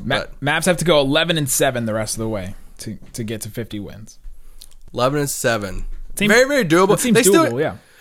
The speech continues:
Speaker 2: yeah, for sure, because, I mean, they still have games against, uh, Memphis, they, uh, Minnesota, Brooklyn, Detroit. I mean, these are very winnable games, but they also still have games against Milwaukee,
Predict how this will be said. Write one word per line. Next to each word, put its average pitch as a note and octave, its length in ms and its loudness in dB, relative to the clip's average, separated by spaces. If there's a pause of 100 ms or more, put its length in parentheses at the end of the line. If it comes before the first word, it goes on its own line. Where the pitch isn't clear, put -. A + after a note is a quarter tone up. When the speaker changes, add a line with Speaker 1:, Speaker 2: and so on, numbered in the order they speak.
(400)
Speaker 2:
yeah, A#3+ 220 4
for - 160 2
sure, A#3 240 4
because, D#3+ 400 2
I F3 80 0
mean, F#3 140 4
they F3+ 100 4
still G#3+ 200 6
have F#3+ 120 4
games F3+ 300 2
against, E3 340 0
uh, C#3 160 4
Memphis, F3 720 2
they, C3 340 0
uh, A#2+ 380 0
Minnesota, E3+ 920 4 (600)
Brooklyn, E3+ 840 2
Detroit. E3+ 640 4 (280)
I C#3+ 80 0
mean, D3 120 2
these E3+ 160 4
are E3 80 4
very D3+ 240 4
winnable D3 420 2
games, C#3+ 300 0
but C#3 160 -2
they C#3 120 0
also D3+ 400 2
still C#3+ 220 0
have C3 160 2
games C3 320 -2
against B2+ 400 -2 (200)
Milwaukee, C3 840 2